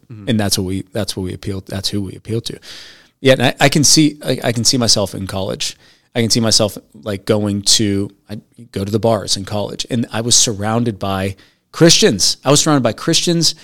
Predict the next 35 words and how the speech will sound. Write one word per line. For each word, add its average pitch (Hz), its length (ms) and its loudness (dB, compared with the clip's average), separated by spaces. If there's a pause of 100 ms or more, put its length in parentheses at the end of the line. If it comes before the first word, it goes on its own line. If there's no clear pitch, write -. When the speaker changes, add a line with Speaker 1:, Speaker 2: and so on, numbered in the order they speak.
(220)
Speaker 2:
who 170 180 -2
were 139 160 2
worship 165 460 2
leaders. 139 420 2
I 135 60 2
was 135 120 6
<laughs> - 20 0
surrounded 165 400 0
by - 180 -4
Christians 165 460 0
who 160 80 2
were 143 180 0 (240)
on 127 140 2
the 147 80 2
way 165 120 4
to 165 80 2
seminary. 160 600 0 (340)
And 123 420 2 (140)
where 95 400 0
were 160 220 0
we 160 120 0
Friday 143 380 -2
night? 127 340 -2 (720)
Like, 139 160 -2 (320)
we 131 140 4
were 147 140 6
in 123 80 4
the 110 80 2
bars - 560 -2
in 101 160 -4
town. - 480 -8 (560)
So 135 200 2
I 113 120 4
was 110 160 0
saying, 143 420 2